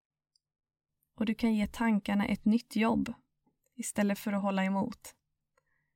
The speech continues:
Nämligen att hålla fokus på känslan eller på andetaget. Och bara tillåt, tillåt, tillåt. Att våga stanna kvar i det som känns oavsett hur det känns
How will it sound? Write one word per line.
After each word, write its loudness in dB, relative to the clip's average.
Nämligen 0
att -2
hålla -2
fokus -4
på -6
känslan -4
eller 0
på -4
andetaget. -2
Och -8
bara -2
tillåt, -2
tillåt, -6
tillåt. -6
Att -4
våga 2
stanna 2
kvar 0
i 0
det -2
som -2
känns -2
oavsett 0
hur 2
det 0
känns -4